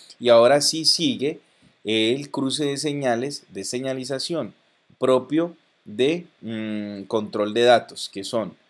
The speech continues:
el primero que vimos, el siete y el ocho, y el siete y el ocho, que equivalen a efectivamente este R T S cruzado con este C T S.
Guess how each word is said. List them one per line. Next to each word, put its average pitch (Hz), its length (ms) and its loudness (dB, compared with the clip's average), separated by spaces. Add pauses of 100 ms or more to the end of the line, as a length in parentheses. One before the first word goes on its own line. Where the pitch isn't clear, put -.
(100)
el 98 220 -8
primero 110 380 -4
que 131 120 -4
vimos, 107 480 -6 (340)
el 98 180 -8
siete 135 540 -2
y 143 140 -2
el 139 160 0
ocho, 127 480 -4
y 95 140 -10
el 87 120 -10
siete 107 380 -8
y 143 80 -2
el 135 140 -2
ocho, 127 340 -6
que 127 100 -10
equivalen 101 800 -8
a 135 280 -4 (680)
efectivamente 104 960 -6
este 107 320 -8
R 113 280 -4
T 113 240 -4
S 110 180 -10
cruzado 98 440 -10
con 92 180 -10
este 113 260 -10
C 117 160 -8
T 120 260 -4
S. 131 240 -10